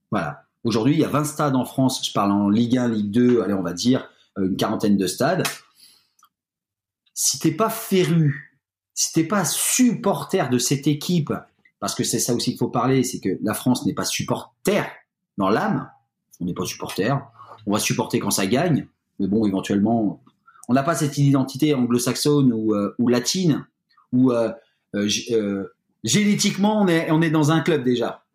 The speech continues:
Génétiquement, on est dans un club. Et on va se marier, euh, avec sa femme ou, euh, avec son mari.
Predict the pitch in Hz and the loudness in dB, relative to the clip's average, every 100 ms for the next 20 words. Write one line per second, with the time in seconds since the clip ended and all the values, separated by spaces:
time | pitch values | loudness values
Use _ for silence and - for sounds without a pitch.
0 | - 147 165 160 165 165 143 127 135 143 | -2 0 0 0 2 2 4 4 2 0
1 | 160 165 120 98 _ - 127 131 143 143 | 0 0 0 -4 _ -4 0 2 0 -2
2 | 135 147 160 160 147 123 117 - 120 110 | 0 2 4 6 4 2 -4 -8 -4 -2
3 | 127 123 147 131 120 113 110 123 117 120 | -2 -2 0 0 0 -2 -4 -2 0 2
4 | 135 180 196 | 2 2 2